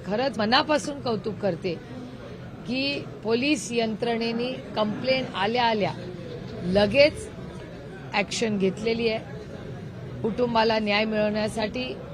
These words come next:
अतिशय पटकन पोलीस यंत्रणा, पुणे जिल्ह्यातली एसपी आणि त्यांची टीम यांनी ॲक्शन घेतली,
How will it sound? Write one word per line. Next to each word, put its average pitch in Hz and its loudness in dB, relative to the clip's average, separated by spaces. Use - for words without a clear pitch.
अतिशय 254 -2
पटकन 233 -2
पोलीस 214 -2
यंत्रणा, 202 0
पुणे 208 -2
जिल्ह्यातली 196 0
एसपी 226 -4
आणि 220 0
त्यांची 196 -2
टीम 220 -2
यांनी 190 2
ॲक्शन 196 0
घेतली, 214 0